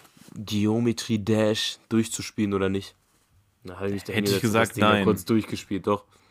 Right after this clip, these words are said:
Speaker 1: Ich hab's
Speaker 2: Okay.
Speaker 1: geschafft. Ich war da ein richtiger Suchti drin, das glaubst du gar nicht.
Speaker 2: Ja, sag mal, du bist grad mir ein bisschen zu stolz, muss ich sagen.
Speaker 1: Nee, ich, ich blick da richtig stolz drauf. Ich, also ich blick da wirklich grad stolz drauf zu. Ich hab ein richtiges Lächeln im Gesicht, das glaubst du gar nicht.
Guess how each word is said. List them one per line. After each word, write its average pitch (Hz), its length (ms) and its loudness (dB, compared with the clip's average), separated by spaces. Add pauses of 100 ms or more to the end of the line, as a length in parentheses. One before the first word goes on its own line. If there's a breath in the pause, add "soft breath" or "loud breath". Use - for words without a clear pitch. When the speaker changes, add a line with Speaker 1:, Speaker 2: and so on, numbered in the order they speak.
(120 soft breath)
Speaker 1:
Ich - 80 -4
hab's 95 120 0
Speaker 2:
Okay. 95 160 -4
Speaker 1:
geschafft. 98 240 0 (440 soft breath)
Ich 98 140 -8
war 101 100 4
da 98 80 2
ein 95 60 0
richtiger 98 300 -2
Suchti 101 320 -6
drin, 95 220 -4
das 92 120 -6
glaubst 98 220 -10
du 95 100 -8
gar - 100 -2
nicht. 147 160 2
Speaker 2:
Ja, 127 80 2
sag 120 80 0
mal, 123 220 -2
du 113 80 -4 (140)
bist 113 140 -6
grad 113 140 -2
mir 113 100 0
ein 110 60 0
bisschen 110 220 -2
zu 113 80 -6
stolz, 101 360 -2
muss 95 140 -4
ich 92 80 -8
sagen. 92 260 0 (920 loud breath)
Speaker 1:
Nee, 127 120 2
ich, 110 140 0
ich 107 200 -4
blick 123 140 -6
da 131 80 2
richtig 120 200 -2
stolz 127 200 0
drauf. 123 140 0
Ich, 113 120 -6 (240)
also 104 100 -6
ich 101 80 -20
blick 123 140 -4
da 117 60 -6
wirklich 123 160 -6
grad 127 140 -4
stolz 117 220 -8
drauf 117 100 -6
zu. 123 100 -12
Ich 117 60 -10
hab 110 100 -6
ein 110 60 -8
richtiges 110 300 -8
Lächeln 110 300 -8
im 95 120 -8
Gesicht, 95 260 -10
das - 80 -18
glaubst 104 240 -10
du 95 60 -10
gar 92 140 -10
nicht. 92 140 -10